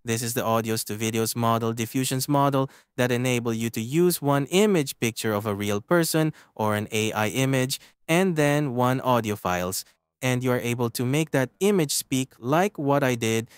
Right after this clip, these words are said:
in previous videos using Set Talker and making an A I generate image talking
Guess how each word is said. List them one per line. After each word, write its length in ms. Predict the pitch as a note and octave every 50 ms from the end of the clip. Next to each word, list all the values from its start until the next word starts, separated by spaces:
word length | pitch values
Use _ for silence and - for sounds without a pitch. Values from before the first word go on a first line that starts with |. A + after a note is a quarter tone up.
| - _ _ _
in 180 | - A#2+ A#2 A2+
previous 320 | - A2+ G#2 A2 A2 G#2
videos 640 | A2+ A#2 A2+ A2 G#2 G2+ F#2 F2+ F#2+ G2+ - - - _ _ _ _ -
using 500 | A#2 B2 C#3 C#3+ C#3+ - C#3+ C3+ C3+ C3+
Set 340 | - - - G2 F#2+ -
Talker 460 | - C3+ A#2+ A#2 - - A2 G#2+ A#2 A#2+ _ _ _ _ _ _ -
and 200 | C3 C3 C#3 D3
making 300 | D#3+ F3+ G3 - A#3 A3
an 160 | G3+ E3+ D3+ -
A 200 | D3 D3 D3 D3
I 160 | C#3 C3+ C3+
generate 540 | C3 B2+ C3 B2 B2 A#2 A2+ A2+ A2 A2 - -
image 400 | B2+ A#2+ A#2 A#2 A2+ A2+ - -
talking 500 | - B2 A2 A2 - - A2+ A2+ A#2